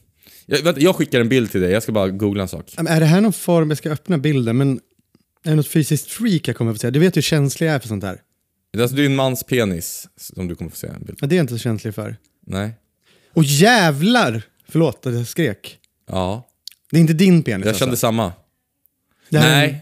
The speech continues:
Speaker 2: det här är
Speaker 1: nej.
Speaker 2: en, bara en pen-, en chilensk penis. Men det är alltså, vadå? Har kroppen
Speaker 1: Nej, det,
Speaker 2: gjort det
Speaker 1: det,
Speaker 2: här?
Speaker 1: det är en colombiansk penis.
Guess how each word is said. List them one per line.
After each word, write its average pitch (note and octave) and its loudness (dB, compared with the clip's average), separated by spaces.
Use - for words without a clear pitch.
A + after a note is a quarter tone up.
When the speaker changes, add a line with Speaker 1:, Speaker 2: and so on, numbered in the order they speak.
Speaker 2:
det D3+ 2
här D#3 6
är G#2+ 4
Speaker 1:
nej. A2+ 0
Speaker 2:
en, D3+ -2
bara C#3 2
en B2 0
pen-, C3+ -4
en B2+ -4
chilensk B2+ -4
penis. F2 -10
Men F3+ 2
det F#3 4
är - 4
alltså, F3+ 0
vadå? F3+ 0
Har D3 -2
kroppen E3 0
Speaker 1:
Nej, D#3 2
det, C#3+ 4
Speaker 2:
gjort G#3+ 2
det - -4
Speaker 1:
det, C#3+ 4
Speaker 2:
här? B2+ 0
Speaker 1:
det B2 -2
är C#3 2
en C3+ -2
colombiansk C#3 0
penis. D#2+ -12